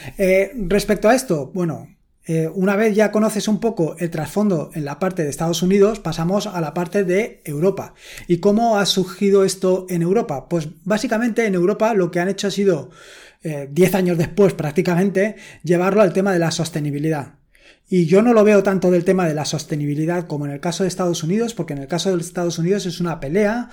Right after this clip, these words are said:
del usuario en favor de sus propios derechos, en favor de que no haya un abuso dominante de alguien. Aquí en la, en Europa lo ven como, eh, o se ha planteado como algo de sostenibilidad.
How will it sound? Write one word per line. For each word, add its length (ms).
del 180
usuario 800
en 160
favor 480
de 100
sus 140
propios 320
derechos, 340
en 100
favor 360
de 160
que 300
no 240
haya 460
un 180
abuso 560
dominante 680
de 100
alguien. 440
Aquí 280
en 220
la, 540
en 260
Europa 640
lo 300
ven 160
como, 520
eh, 120
o 180
se 160
ha 140
planteado 480
como 180
algo 140
de 60
sostenibilidad. 840